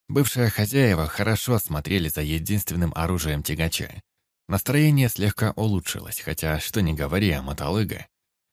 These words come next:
это всё же не наступательная техника, созданная для буксировки пушек и прочих армейских безмоторных штук. Она была именно тем,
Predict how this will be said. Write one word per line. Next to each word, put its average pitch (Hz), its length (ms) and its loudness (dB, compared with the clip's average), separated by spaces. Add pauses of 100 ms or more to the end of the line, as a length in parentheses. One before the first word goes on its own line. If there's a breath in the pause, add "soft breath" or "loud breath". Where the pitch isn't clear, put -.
это 135 260 2
всё 123 220 0
же 117 140 2
не 110 100 2
наступательная 95 800 2
техника, - 600 -6 (240)
созданная 85 520 0
для 80 160 2
буксировки 85 580 -2
пушек 95 360 -2
и 76 140 -2
прочих 80 440 -4
армейских 82 540 -2 (280 loud breath)
безмоторных 98 640 0
штук. - 380 -10 (340)
Она 131 240 0
была 127 180 2
именно 117 380 2
тем, 95 420 0